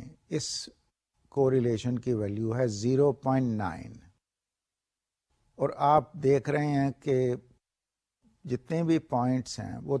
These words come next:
تقریباً ایک straight line میں ہیں، اور spread of all the points is very narrow، یعنی narrow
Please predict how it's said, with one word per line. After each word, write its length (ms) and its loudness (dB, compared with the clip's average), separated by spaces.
تقریباً 600 2
ایک 400 0
straight 440 0
line 340 0
میں 120 0
ہیں، 180 -2
اور 140 2
spread 600 0
of 180 4
all 240 4
the 60 2
points 440 -2
is 160 -4
very 220 0
narrow، 300 2
یعنی 240 0
narrow 400 8